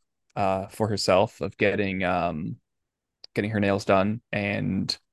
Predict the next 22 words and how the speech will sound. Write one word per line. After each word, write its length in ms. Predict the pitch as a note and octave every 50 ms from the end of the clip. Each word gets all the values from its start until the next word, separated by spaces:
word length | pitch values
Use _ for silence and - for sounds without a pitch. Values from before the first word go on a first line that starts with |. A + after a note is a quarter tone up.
| _ _ _ _ _ _ _ _ _ _ _ _ _ _ _ _ _ _ _ _ _ _ _ _ _ _ _ _ _ _ _ _ _ _ _ _ _ _ _ _ _ _ _ _ _ _ _ _ _ _ _ _ _ _ - -
I 40 | -
feel 100 | - A#2+
like 80 | A#2
she 100 | - A#2 A2+
had 180 | A#2 G#2+ G#2
something 260 | - A2 G#2+ A2 A2
else 160 | G#2+ G2+ - -
as 100 | - -
well. 220 | G2 - - -
Oh 140 | B2+ A#2+ F#2
yeah, 260 | - A#2 A#2+ G#2+ -
she 160 | - - - A2+
was, 260 | G#2 G2+ - - -
uh, 320 | F#2+ G2 F2+ E2 C#2 - -
changing 320 | - - A2 G#2+ G2+ - G#2+
her 300 | A2 G2+ G2+ F#2 F2+ - -
nose 200 | F#2 F#2+ F2+ -
piercing, 400 | - - E2+ - - F2+ A2+ - -
so 180 | - - F2+
she 140 | - - -
was 100 | E2 -
getting, 380 | - - C2 D2+ F#2+ A2 A2+